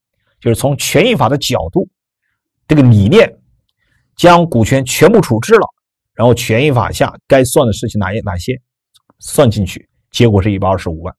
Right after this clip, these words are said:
那现在呢，我们讲的思路是在个别报表一百二十万基础上，通过编制刚才合并报表三笔分录，结果一百二十五和前面是吻合的。考试怎么考呢？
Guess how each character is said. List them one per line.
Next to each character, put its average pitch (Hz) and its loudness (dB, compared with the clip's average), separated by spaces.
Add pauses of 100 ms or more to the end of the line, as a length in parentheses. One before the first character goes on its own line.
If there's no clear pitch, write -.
(520)
那 165 2
现 226 4
在 220 8
呢， 175 4 (240)
我 117 6
们 139 4
讲 - 4
的 123 2
思 - 0
路 147 8
是 - -2 (320)
在 151 4
个 285 6
别 131 6
报 180 6
表 113 2
一 214 2
百 101 0 (200)
二 214 6
十 - 0
万 135 4
基 175 -6
础 101 -8
上， - -2 (720)
通 233 2
过 196 6 (100)
编 208 4
制 139 -6
刚 190 4
才 123 0
合 123 2
并 196 0
报 - 6
表 98 -2
三 185 0
笔 107 -6
分 185 0
录， 247 0 (1500)
结 147 4
果 120 2 (220)
一 147 4
百 135 6
二 127 6
十 - 0
五 - -6
和 - -2
前 117 2
面 127 2
是 123 2
吻 95 0
合 98 -4
的。 - -8 (520)
考 156 4
试 208 6
怎 185 4
么 175 2
考 117 2
呢？ 156 2